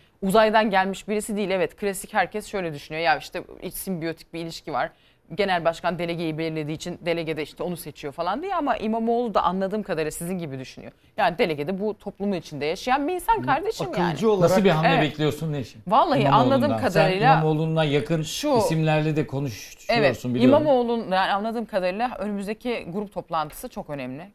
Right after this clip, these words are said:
Speaker 1: Kemal Bey'in orada vereceği mesajı bekliyorlar. Orada
Speaker 2: Grup
Speaker 1: nasıl
Speaker 2: toplantısı
Speaker 1: mesaj
Speaker 2: yapılırsa.
Speaker 1: Yapılırsa ya da ça-, salı, çarşamba, yani bilmiyorum, belki hani bu yayını da izlemişlerdir muhtemelen, e, o, o gelecek mesajı bekliyorlar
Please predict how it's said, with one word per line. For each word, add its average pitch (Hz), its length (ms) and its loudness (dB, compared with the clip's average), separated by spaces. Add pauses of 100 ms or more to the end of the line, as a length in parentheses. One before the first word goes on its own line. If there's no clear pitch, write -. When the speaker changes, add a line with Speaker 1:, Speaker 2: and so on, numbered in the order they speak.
Speaker 1:
Kemal 180 300 -2
Bey'in 165 140 -8
orada 160 240 -8
vereceği 151 300 -8
mesajı 160 380 -10
bekliyorlar. 127 560 -10 (120)
Orada 143 140 -8
Speaker 2:
Grup 139 80 -4
Speaker 1:
nasıl 143 160 -2
Speaker 2:
toplantısı 139 420 -4
Speaker 1:
mesaj - 100 0
Speaker 2:
yapılırsa. 139 380 -8 (120)
Speaker 1:
Yapılırsa 160 680 -6
ya 160 140 -4
da - 40 -10
ça-, - 320 -12
salı, 160 380 -6
çarşamba, 165 640 -2 (220)
yani 156 280 2
bilmiyorum, 160 360 -4
belki 156 280 -4
hani 156 220 -4 (260)
bu 180 100 0
yayını 165 260 0
da 156 200 0
izlemişlerdir 156 680 -4
muhtemelen, 139 540 -6 (500)
e, 190 380 2 (220)
o, - 80 2
o 196 260 -2
gelecek 190 400 0
mesajı 220 360 -2
bekliyorlar 175 640 0